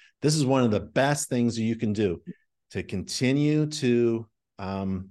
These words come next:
learn how to market yourself. Right now, we're in this webinar series about websites. Do you have a website? Okay, so you are getting trained by a certified master inspector, Juan Garcia at the House of Horrors. That's fantastic.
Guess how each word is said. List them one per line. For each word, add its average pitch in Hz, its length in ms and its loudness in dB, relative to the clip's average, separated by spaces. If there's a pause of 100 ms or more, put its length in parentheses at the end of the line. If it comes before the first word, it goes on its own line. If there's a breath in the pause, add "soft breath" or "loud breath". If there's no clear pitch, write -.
(720 soft breath)
learn 135 360 2
how 123 300 -2
to 110 80 0
market 110 400 -2
yourself. 80 480 -12
Right 135 240 -2
now, 120 560 0
we're 117 220 0
in 113 100 2
this - 320 -4 (400)
webinar 113 420 2
series 87 640 -6 (160)
about 98 300 2
websites. - 720 -4 (460)
Do 113 80 2
you 127 180 6
have 120 260 0
a 110 40 2
website? 107 600 0 (880)
Okay, - 260 -6 (240)
so 92 320 2
you 90 520 0
are 90 160 2
getting 127 260 2
trained 135 380 0 (640)
by 117 300 0
a 117 120 0
certified 123 360 0
master 120 260 0
inspector, 113 320 -4
Juan 107 220 -2
Garcia 110 320 0
at 101 40 -4
the 107 60 -6
House 101 240 -6
of 98 80 -8
Horrors. 85 220 -2
That's 95 160 -6
fantastic. - 640 -8